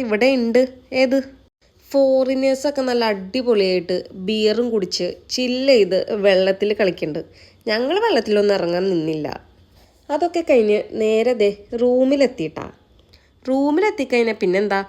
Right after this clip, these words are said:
ഒരു കുളിയൊക്കെ പാസ്സാക്കി ഒരു കട്ടൻ ചായയൊക്കെ കുടിച്ച്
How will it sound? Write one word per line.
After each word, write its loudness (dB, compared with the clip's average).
ഒരു 2
കുളിയൊക്കെ 2
പാസ്സാക്കി -6
ഒരു 2
കട്ടൻ 2
ചായയൊക്കെ 0
കുടിച്ച് -4